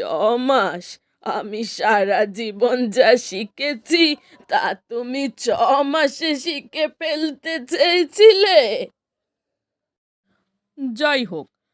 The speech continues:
তা এতদিন পরে কি এই কথাগুলোই বলতে এসেছেন? ঠিক তা নয়, আমার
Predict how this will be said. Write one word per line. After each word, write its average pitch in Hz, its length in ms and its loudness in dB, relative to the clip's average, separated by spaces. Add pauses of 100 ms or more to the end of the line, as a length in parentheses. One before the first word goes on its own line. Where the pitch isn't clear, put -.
(200)
তা 277 120 -2 (200)
এতদিন 226 540 -4
পরে 320 320 0
কি 349 220 -4 (160)
এই 214 280 -2
কথাগুলোই 226 680 4
বলতে 415 420 2
এসেছেন? 403 500 -2 (1000)
ঠিক 208 340 -6 (300)
তা 156 180 -6 (280)
নয়, 302 380 -2 (560)
আমার 226 380 -8